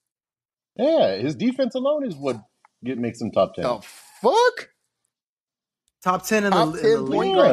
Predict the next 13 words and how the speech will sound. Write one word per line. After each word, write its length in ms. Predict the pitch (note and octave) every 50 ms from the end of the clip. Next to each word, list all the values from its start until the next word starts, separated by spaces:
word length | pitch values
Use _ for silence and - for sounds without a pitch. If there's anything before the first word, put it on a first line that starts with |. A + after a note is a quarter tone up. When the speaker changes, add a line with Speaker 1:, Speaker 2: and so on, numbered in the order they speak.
| A#2 -
Speaker 3:
right 80 | - -
now? 180 | C#4+ D#4 E4
You 120 | C4 E3+ D3
think 180 | - A3 A#3
so? 340 | - - D#4 F#4 F#4+ E4+ - - _ _ _ _ _ _ _ _ _ _ _ _ _ -
Speaker 1:
I 100 | - F3+
think 160 | - F#3 -
so. 200 | - E2 G#3 - _ _ _ _ _ _ _
But 100 | - -
that's 160 | F#2+ A2 G2+ G2
just 140 | F#2+ E2+
my 140 | F2 F#2+ A#2+
opinion. 340 | D3 A2+ F#2+ E2+ F#2 G#2+